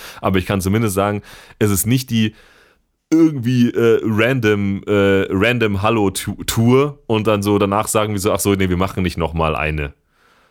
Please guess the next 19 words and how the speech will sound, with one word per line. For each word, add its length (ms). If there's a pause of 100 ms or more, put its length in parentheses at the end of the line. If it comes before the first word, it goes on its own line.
Sondern, 500 (440)
sondern 400
mit 420
Ansage 720
und 260
mit 240
Ciao 440
und 360
mit, 280
äh, 260
großem 320
Feuerwerk 640
und 160
mit 160
den, 160
den 140
Emotionen 720
und 220
den, 220